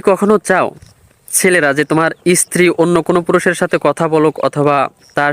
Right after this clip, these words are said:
শরীরে টাচ করুক এরকম কিছু? বা তোমরা মেয়েরা কি চাও যে তোমার হাজব্যান্ড কোনো মেয়ে এর সাথে বন্ধুত্ব করুক বা তার শরীরে টাচ করুক এরকম কিছু? জানি তোমরা কেউ চাইবা না, অথচ তোমরা নিজেরা কিন্তু এটার সাথে লিপ্ত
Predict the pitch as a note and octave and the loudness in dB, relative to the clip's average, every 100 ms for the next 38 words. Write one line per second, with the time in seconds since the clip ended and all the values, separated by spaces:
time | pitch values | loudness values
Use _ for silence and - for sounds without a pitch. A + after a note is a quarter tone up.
0 | - E3 D#3+ D#3+ D3 C#3+ - D#3+ D3+ D#3 | 0 0 0 0 -2 -4 -2 -2 0 -2
1 | D3+ D3+ D3+ C3+ - - - - _ _ | -2 -4 -4 -4 -6 -10 -20 -20 _ _
2 | - E3+ F#3+ G3 F#3 E3 E3+ G3+ F#3+ G3 | -4 -2 0 0 0 0 2 0 0 -2
3 | G#3 C#3+ C3+ D3 D#3 D#3+ D3+ D3+ D3 F3 | 0 0 0 -2 0 -2 -2 -4 -4 -4
4 | E3+ - E3+ E3+ - - - _ _ _ | -2 -2 -2 -2 -8 -20 -20 _ _ _
5 | _ E3 F3 F3 F3 D#3+ - - E3 D#3+ | _ 2 4 4 2 0 -2 0 2 2
6 | D#3 E3+ F3 D#3+ D3+ D3+ F3 E3+ F3 E3 | 0 -2 0 0 0 0 0 0 2 0
7 | D#3+ D#3+ D#3+ - E3 E3 D#3+ D#3 D#3+ - | 0 -2 -2 0 0 0 0 -4 -6 0
8 | E3+ D#3 D#3+ D#3 D3+ D3+ - G#3 - - | 2 2 0 -2 -2 -4 -6 -8 -14 -20
9 | _ _ _ _ _ _ _ _ _ _ | _ _ _ _ _ _ _ _ _ _
10 | _ - D3+ G3+ G3 F#3+ F#3+ G3+ E3+ C3+ | _ -4 -2 0 0 0 0 0 0 0
11 | A#2+ G#2+ _ _ _ _ _ - - - | -2 -6 _ _ _ _ _ -20 -20 -6
12 | D#3+ G#3+ A3+ F#3+ F#3 G#3 F3 E3 F#3 A3 | -2 0 0 0 0 0 0 0 0 0
13 | F#3+ F#3 F3 F3+ F#3+ D3+ - | -2 0 0 0 -2 -2 0